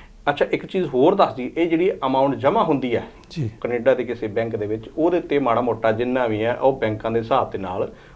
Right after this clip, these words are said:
Speaker 1: ਉੱਥੋਂ ਦੇ ਬੈਂਕਾਂ ਦੇ ਹਿਸਾਬ ਨਾਲ ਵਿਆਜ ਵੀ ਮਿਲਦਾ ਹੈਗਾ। ਉਹ ਬੈਂਕ ਡਿਪੈਂਡ ਕਰਦਾ bank to bank, ਉੱਥੋਂ ਦੇ ਜਿਹੜੇ ਬੈਂਕ ਨੇ, ਹੈ ਨਾ।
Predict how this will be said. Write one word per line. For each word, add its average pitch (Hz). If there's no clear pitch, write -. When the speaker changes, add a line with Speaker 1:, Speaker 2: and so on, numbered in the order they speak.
Speaker 1:
ਉੱਥੋਂ 151
ਦੇ 156
ਬੈਂਕਾਂ 113
ਦੇ 120
ਹਿਸਾਬ 113
ਨਾਲ 110
ਵਿਆਜ 98
ਵੀ 127
ਮਿਲਦਾ 101
ਹੈਗਾ। 110
ਉਹ -
ਬੈਂਕ 135
ਡਿਪੈਂਡ 143
ਕਰਦਾ 139
bank 120
to 117
bank, 107
ਉੱਥੋਂ 110
ਦੇ 101
ਜਿਹੜੇ 104
ਬੈਂਕ 95
ਨੇ, -
ਹੈ -
ਨਾ। 165